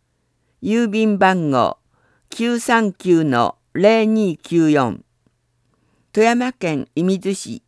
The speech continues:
新海発、四百十番地一。電話、零七六六五一の六六一四。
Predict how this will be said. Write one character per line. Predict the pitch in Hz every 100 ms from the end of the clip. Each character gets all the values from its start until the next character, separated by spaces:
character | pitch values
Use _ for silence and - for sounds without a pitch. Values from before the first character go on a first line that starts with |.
| _
新 | - 214 240
海 | 226 220 208
発、 | 165 139 - 87 - _ _ _ _
四 | 190 247 269
百 | 233 190 -
十 | 135 180 202
番 | 190 190 170
地 | - - 101
一。 | 135 - 139 135 - _ _ _ _ _ _ _ _ _ _ _
電 | 156 202 208 202
話、 | 185 175 - _ _ _ -
零 | 202 254 254
七 | 247 214
六 | 151 139 165
六 | 156 - - 131 - _ _ _ -
五 | 165 226 247
一 | 240 - 165
の | 151 127 - _ -
六 | 160 - 233
六 | 247 - 135
一 | 120 - 160
四。 | 151 123